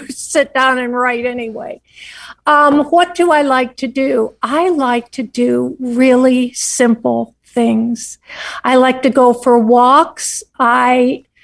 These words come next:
I started going back to church. I was brought up as an Episcopalian, and then I kind of went through an agnostic phase, and I've gone back in part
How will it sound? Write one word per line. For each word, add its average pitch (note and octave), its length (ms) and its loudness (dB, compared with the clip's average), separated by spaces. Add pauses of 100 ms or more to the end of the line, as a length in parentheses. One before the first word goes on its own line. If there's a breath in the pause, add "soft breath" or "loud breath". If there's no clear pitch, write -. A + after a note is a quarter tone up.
(400 soft breath)
I E4 80 0
started D4 480 0
going B3+ 260 0
back B3 280 -4
to A3+ 100 -6
church. - 920 -4
I A3 160 -2
was A3+ 220 -4
brought C4 360 2
up A#3 240 0
as A3+ 180 -4
an A#3 100 -4
Episcopalian, A#3 1040 0
and C4 240 -6 (460 loud breath)
then D#4+ 180 4
I D4+ 80 4
kind D4 240 0
of C#4 100 2
went C4+ 220 2
through C4+ 280 4
an B3+ 120 4
agnostic C4 840 -2
phase, B3+ 640 0
and C#4 420 -4 (460 soft breath)
I've D4 240 0
gone E4+ 380 0
back C#4 340 0
in B3 160 -6
part B3+ 580 -2